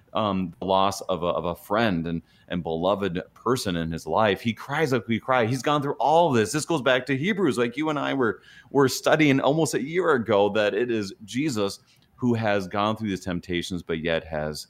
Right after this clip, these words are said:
<laughs> prevailed, and he has felt it all like us. I mean, how could we not see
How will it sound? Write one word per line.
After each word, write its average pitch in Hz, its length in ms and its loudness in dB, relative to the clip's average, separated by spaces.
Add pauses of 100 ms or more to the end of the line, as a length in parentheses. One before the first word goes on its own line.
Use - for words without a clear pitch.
<laughs> - 420 -8
prevailed, 85 600 0 (240)
and 87 120 -4
he 87 100 0
has 85 160 -2
felt 101 340 0
it 110 100 -2
all 80 320 0
like 78 300 -4
us. 73 300 -4
I - 60 -4
mean, 85 200 0
how 78 160 -8
could 87 120 -12
we 80 100 -4
not 80 260 -2
see 76 320 -6